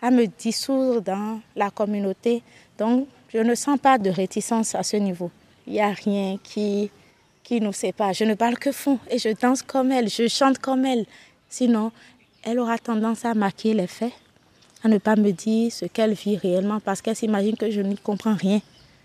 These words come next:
Généralement, je leur dis déjà que j'ai un enfant. Pour le moment, je n'en ai pas, mais je suis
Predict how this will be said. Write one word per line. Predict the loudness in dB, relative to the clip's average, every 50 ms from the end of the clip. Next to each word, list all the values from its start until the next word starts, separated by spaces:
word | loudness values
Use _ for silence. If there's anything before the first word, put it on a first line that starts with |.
| _ _ _ _ _ _ _
Généralement, | -4 0 2 2 4 4 4 4 4 4 4 4 4 2 0 -2 -6 -8 _ -2
je | 0
leur | 2 4 4 4
dis | 2 0 0
déjà | 0 0 0 0 0 0
que | 0 0 0 0
j'ai | 0 2 0
un | 2 2 2 0
enfant. | 0 -2 -2 0 2 2 2 2 -2 _ _ _ _ _ _ _ _ _ _ _
Pour | 2 4 4
le | 6 6
moment, | 6 4 4 4 4 2
je | 0 0 -2
n'en | -2 -2 0
ai | -2 -2 -2
pas, | -2 -4 -4 -2 -2
mais | -2 -2
je | -2 -4
suis | -6 -4 -2 0 0 0 0